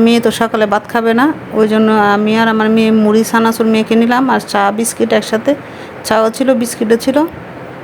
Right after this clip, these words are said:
মা মেয়ে খেয়ে নিলাম, আর ছেলে পান্তা ভাত খেলো ডিম দিয়ে। আর দুপুরে কী কী রান্না করবো, ওই জন্য সব কিছু রেডি করে নিলাম। আজকে কচু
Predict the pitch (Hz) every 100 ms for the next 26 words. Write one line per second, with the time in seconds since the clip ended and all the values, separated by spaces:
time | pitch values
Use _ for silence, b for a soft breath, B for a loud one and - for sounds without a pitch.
0 | - - - 220 220 220 220 208 208 214
1 | 226 254 240 202 202 - 226 254 269 -
2 | - - 214 214 214 214 - 240 233 220
3 | 233 240 247 285 359 - - - - -
4 | - - - - - 190 202 220 226 254
5 | 262 247 254 247 233 233 233 233 226 233
6 | 233 226 226 - 240 254 226 233 247 247
7 | 247 262 294 277 226 - 233 233 240 240